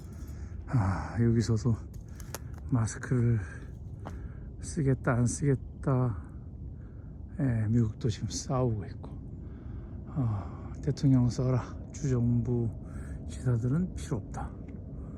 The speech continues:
아, 그랬던 뭐 플로리다, 텍사스 이쪽이 뚫렸어요. 뚫려가지고 지금 뭐 병실이 부족하고, 예, 의료, 의료 체계가 붕괴되는 이런 얘기가 나오는데요. 아, 모르면 지나가죠. 모르면.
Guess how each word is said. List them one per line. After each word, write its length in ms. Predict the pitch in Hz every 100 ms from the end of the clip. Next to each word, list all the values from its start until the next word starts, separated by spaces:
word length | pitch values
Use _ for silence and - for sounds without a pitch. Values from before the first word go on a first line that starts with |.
| - - - -
아, 160 | 160 156
그랬던 640 | - 196 - 196 185 190 160
뭐 160 | 147
플로리다, 520 | 135 - 175 175 170 165
텍사스 540 | - - 160 - -
이쪽이 560 | 160 - - 151 160 127 101 - -
뚫렸어요. 500 | 147 147 - - 143
뚫려가지고 500 | - 143 135 131 147
지금 220 | 135 135 131
뭐 220 | 131 135 - - - - -
병실이 400 | 135 139 147 131
부족하고, 760 | - 127 123 - 127 135 127 - - - - - - - - -
예, 300 | 123 120 117
의료, 420 | 120 131 135 135 160
의료 280 | 151 139 143
체계가 360 | - 131 131
붕괴되는 720 | 131 - 139 139 120 120 123 123
이런 300 | 127 123 120
얘기가 240 | 117 123
나오는데요. 480 | 117 113 120 127 165 - - - - - - - - - - - - - - - - - - - - - - - - - -
아, 180 | 175 160
모르면 640 | 131 143 165 165 233 277 185
지나가죠. 520 | 156 147 123 110 110
모르면. 540 | 110 127 135 117 95